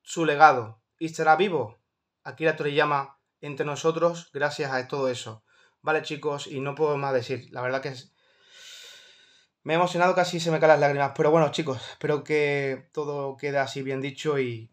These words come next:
nada, a disfrutar de todo su, su obra maestra, que es Dragon Ball, sobre todo.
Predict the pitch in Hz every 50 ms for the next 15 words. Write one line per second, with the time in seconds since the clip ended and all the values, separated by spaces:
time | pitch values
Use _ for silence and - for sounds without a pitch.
0 | _ _ - 151 139 139 135 120 - - _ _ - 139 143 147 135 139 147 143
1 | 151 156 156 160 160 160 151 143 139 135 160 156 160 160 160 160 - 160 151 151
2 | 147 143 143 139 135 131 127 127 - _ _ _ _ _ _ _ _ _ _ _
3 | - - - - 147 147 151 147 147 147 143 143 151 160 165 - 175 160 151 139
4 | 135 135 127 123 123 131 139 135 - 147 139 139 160 160 190 202